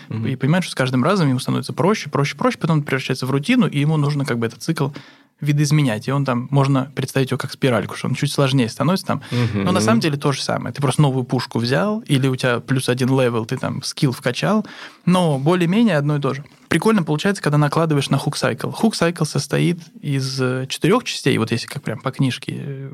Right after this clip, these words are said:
Speaker 2: рассказывать. Не знаю, насколько в рамках подкаста будет легко воспринимать эти циклы на слух. Мне легко про них рассказывать, потому что я
Speaker 1: Картинку приложим.
Speaker 2: А,
Speaker 1: Найдём.
Speaker 2: ну вот, всё, да. Там всегда есть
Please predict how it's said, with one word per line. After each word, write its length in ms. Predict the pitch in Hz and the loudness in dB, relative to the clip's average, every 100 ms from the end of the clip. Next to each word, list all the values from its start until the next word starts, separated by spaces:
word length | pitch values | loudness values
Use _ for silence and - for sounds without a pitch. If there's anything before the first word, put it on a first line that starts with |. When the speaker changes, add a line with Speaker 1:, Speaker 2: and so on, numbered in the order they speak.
| 135 | -8
Speaker 2:
рассказывать. 540 | 135 - 254 185 147 - - - - _ | -6 -2 0 0 -4 -12 -20 -20 -20 _
Не 120 | 147 180 | 2 2
знаю, 120 | 165 | 2
насколько 260 | 139 131 | 0 -2
в 40 | 135 | 0
рамках 280 | 127 131 - | 0 0 -2
подкаста 480 | 135 - 135 - 131 | -2 0 -2 -2 -2
будет 240 | 117 - | 0 0
легко 220 | 139 - | 0 2
воспринимать 600 | 139 - 147 143 135 131 | 0 0 2 4 2 0
эти 160 | 143 139 | -4 -6
циклы 340 | 131 233 - 139 | -2 0 2 2
на 120 | 135 | 2
слух. 360 | - 127 - - | 2 0 -2 -6
Мне 220 | 127 143 151 | 2 2 4
легко 380 | 151 156 165 | 2 0 0
про 160 | 123 139 | 0 0
них 120 | 131 | 2
рассказывать, 340 | 131 - 131 - | 0 0 -2 -2
потому 140 | 131 | -4
что 100 | 131 | 0
я 100 | 131 | 0
Speaker 1:
Картинку 560 | 131 - - 123 107 107 | -2 -10 -4 -2 0 0
приложим. 540 | - 107 110 117 104 - _ - - | 0 0 0 -4 -8 -12 _ -12 -2
Speaker 2:
А, 120 | 143 | 2
Speaker 1:
Найдём. 240 | - 175 | 4 4
Speaker 2:
ну 40 | 226 | 4
вот, 180 | 135 139 | 2 2
всё, 400 | - 117 - 143 143 | 2 2 0 -4 0
да. 220 | 143 123 - - - - | 0 0 -6 -18 -18 -4
Там 220 | 185 226 | 2 2
всегда 340 | 226 160 156 165 | 2 0 2 2
есть 460 | 151 143 131 - | 2 0 -2 -10